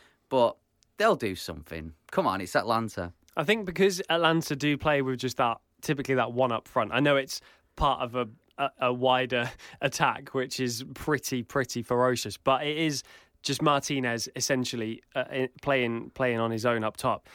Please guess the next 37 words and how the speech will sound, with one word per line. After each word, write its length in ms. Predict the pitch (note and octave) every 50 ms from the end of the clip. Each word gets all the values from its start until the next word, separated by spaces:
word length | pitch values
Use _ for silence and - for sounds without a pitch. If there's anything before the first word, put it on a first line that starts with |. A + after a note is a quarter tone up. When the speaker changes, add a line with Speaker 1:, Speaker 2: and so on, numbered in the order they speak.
| - - _ _ _ _ _ C3+ A#2+
Speaker 2:
those 240 | - D#3+ E3 D#3+ D3
goals 300 | - E3+ D#3+ D#3+ D3+ C3+
do 140 | - D3+ D3+
have 140 | D3 C#3+ -
to 60 | - -
come 180 | - C#3 C3
from 140 | A#2+ - B2+
other 200 | B2 A#2+ A#2+ A#2+ B2
areas. 360 | B2+ B2+ A#2 G#2+ G2 - -
So 400 | - - C3+ B2 A#2+ A#2+ A#2+ - - _ _
with 200 | C#3+ C3 C#3 B2+
the 80 | C3 C3
likes 340 | C3+ C#3 C#3+ C#3 C3+ - C3+
of 80 | B2 A#2
Gressel, 400 | - C#3 C3 A#2+ - - A#2 A#2
whoever 300 | C3 C3+ C#3+ D3 D3 C#3+
now 160 | C#3+ C3 C3
fills 580 | - - - C#3 C3+ C3+ C3 B2 A2+ - - - _ _
that 200 | - B2 A2+ A#2+
spot, 380 | - - - - A#2+ A#2 - -
presumably 380 | - B2 B2 B2 A#2+ A2 B2 A#2+
on 100 | A2+ A2+
the 80 | A2+ A2+
wing, 280 | A#2 B2+ A#2 G2+ F#2+ - - - - _ _ _ _ _
has, 260 | - A#2+ C3+ A#2+ A2 - _ - -
has 300 | - - D#3+ F3 E3+ D#3
got 200 | - F3+ D#3+ D#3
a 20 |
lot 220 | E3+ F#3+ F3+ D#3 C#3+
to 100 | - D#3
live 160 | D3+ D#3+ D#3+
up 120 | G#3+ C4 G3
to. 140 | - C#3 A#2+
They, 180 | A#2+ B2+ C#3+
they 180 | C#3+ C#3+ C#3+ D3+
Speaker 1:
Mm. 100 | D#3+ E3
Speaker 2:
need 360 | E3 E3+ F3+ F3 E3+ D#3 -